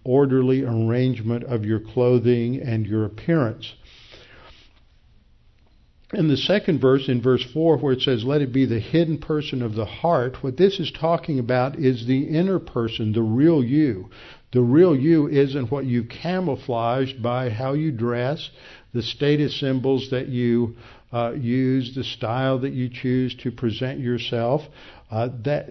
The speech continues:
the real you is your soul, what's going on behind the facade, the way you think, the way your sin nature works,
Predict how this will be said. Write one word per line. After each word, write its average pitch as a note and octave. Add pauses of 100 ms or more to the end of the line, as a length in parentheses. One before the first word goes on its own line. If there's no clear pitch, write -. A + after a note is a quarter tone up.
(120)
the C#3+
real D#3
you B2+
is B2 (120)
your B2+
soul, D#3
what's A#2
going A#2+
on A#2
behind C3+
the A#2+
facade, G#2+
the -
way A2
you A2
think, C3+ (100)
the A2+
way A2+
your A2
sin A2+
nature C3+
works, G#2+